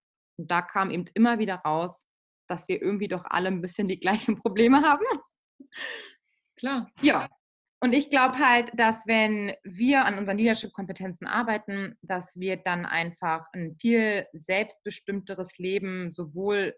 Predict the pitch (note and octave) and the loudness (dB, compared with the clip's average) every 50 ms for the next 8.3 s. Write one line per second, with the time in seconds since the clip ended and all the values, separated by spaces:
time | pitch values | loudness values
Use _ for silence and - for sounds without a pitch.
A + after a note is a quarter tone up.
0 | _ _ _ _ - G#3+ A3 A#3 A3+ A3+ A3+ - G3 E3+ E3 G3 A3 A3+ G#3+ E3+ | _ _ _ _ -2 0 2 4 2 2 0 -4 -12 -8 -6 -6 -4 -4 -2 -4
1 | D3 D#3+ D#3 D#3+ - G3+ G3+ F#3+ F#3 F3+ G3+ A3 G#3+ - G3 G3+ - G#3 F#3 - | -4 -4 -6 -6 -8 -8 -8 -8 -8 -6 -6 -6 -6 -6 -8 -10 -8 -10 -10 -10
2 | - E3+ - F#3+ F#3 - F3+ F3 - - - F3 F3 F3 F3+ - E3+ E3 E3 E3+ | -10 -10 -10 -12 -12 -12 -14 -14 -14 -10 -4 -2 -2 -2 -2 -4 -8 -10 -10 -10
3 | E3 _ _ _ _ _ _ _ _ _ _ _ _ _ _ _ - F#3+ F3 E3 | -12 _ _ _ _ _ _ _ _ _ _ _ _ _ _ _ -4 -2 -2 -2
4 | E3 D#3+ D#3+ D#3 D#3 D#3+ - - - C4+ B3+ G#3+ F3+ - - E3+ D#3 E3+ F#3+ A3 | -2 -2 -4 -6 -6 -6 -8 -4 0 2 2 2 0 -4 -6 -6 -4 -2 -2 -4
5 | G#3+ F#3 E3+ F3+ E3 E3 E3+ F3 E3+ - - _ D#3+ F#3+ F#3+ G#3+ G3+ G3+ - - | -4 -2 0 0 2 2 0 -2 -4 -6 -10 _ -10 -6 -2 -2 -2 -2 -4 -8
6 | F#3+ - - - F3 F3+ F3+ - F#3 E3+ F3 - _ _ _ _ _ _ - A3 | -10 -6 -4 -4 -4 -4 -4 -4 -4 -4 -4 -4 _ _ _ _ _ _ 2 4
7 | A#3 B3+ A#3 A3+ G#3 D3+ F3+ F3+ E3+ F#3+ G3+ G#3+ G#3+ - _ - C#3 C#3+ C3+ - | 6 6 6 4 2 0 0 -2 0 0 0 0 -2 -6 _ -8 -8 -8 -8 -8
8 | - C#3+ C3+ C#3+ C#3+ - | -10 -10 -10 -10 -12 -16